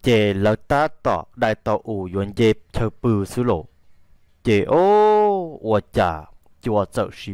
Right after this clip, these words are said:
bí lòn ta lại. Chùa lợn từ ta. Man tờ là bươn tờ trâu tỏ lũ tiên tông bê mà chỉ chuột đế bê trơ nè nơ. Đế cơ là nhát chùa mua linh tờ óp ua mẹ sư.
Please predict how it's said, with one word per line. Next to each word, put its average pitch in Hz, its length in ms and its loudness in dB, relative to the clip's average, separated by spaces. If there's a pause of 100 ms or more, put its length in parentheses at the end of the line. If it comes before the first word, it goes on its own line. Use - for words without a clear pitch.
(120)
bí 120 100 -4
lòn 123 380 -2
ta 98 160 -2
lại. 90 260 -6 (1040)
Chùa 120 200 2 (160)
lợn 90 460 -2
từ 98 400 -6
ta. 101 320 -4 (760)
Man 120 400 -4
tờ 104 180 0
là 98 140 -2 (120)
bươn 131 200 2
tờ 107 160 2 (160)
trâu 131 140 0 (200)
tỏ 98 160 -2
lũ 117 180 -6 (100)
tiên 156 300 2
tông 120 260 -2
bê 151 260 2
mà 117 160 -2
chỉ - 140 -10
chuột - 260 -8
đế 135 220 2 (100)
bê 104 120 0 (120)
trơ 120 320 0
nè 90 80 -6
nơ. 110 300 0 (680)
Đế 165 260 2 (200)
cơ 151 540 0
là 104 160 0
nhát 123 360 -2
chùa 101 120 -4
mua 123 220 -2
linh 107 180 -4
tờ - 160 -2
óp 143 260 -2
ua 101 180 -2
mẹ 92 260 -6
sư. 135 180 -10